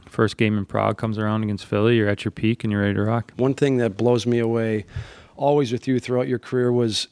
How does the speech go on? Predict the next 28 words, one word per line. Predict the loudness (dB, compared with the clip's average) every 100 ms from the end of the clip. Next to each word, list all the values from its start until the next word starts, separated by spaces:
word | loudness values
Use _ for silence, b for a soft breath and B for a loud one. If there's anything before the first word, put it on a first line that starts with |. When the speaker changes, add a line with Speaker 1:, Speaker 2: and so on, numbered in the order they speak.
| -12
Speaker 2:
the, | -6 -4 -4 _ _
seems | -4 0 2
like | 0 -2
the |
day | -2 2 2
the | 2
season's | 0 0 0 -2
done, | -2 -2 0 0 0
you're | 0
right | 2 0
back | 0 -2 0
on | -2
the | 0
ice | 0 0
Speaker 1:
Hmm. | 0
Speaker 2:
again. | -2 -4 -8 -10
And | -4 -2 0
I've | 0
never | 2 2 2
played | 2 0 0
with | 0
a | 2
guy | 2 4
ever, | 4 2 0 -4 -6 B -6
um, | -2 -2 0
that | -2 -2 0
does | 0 0 -2
that. | -4 -4 -8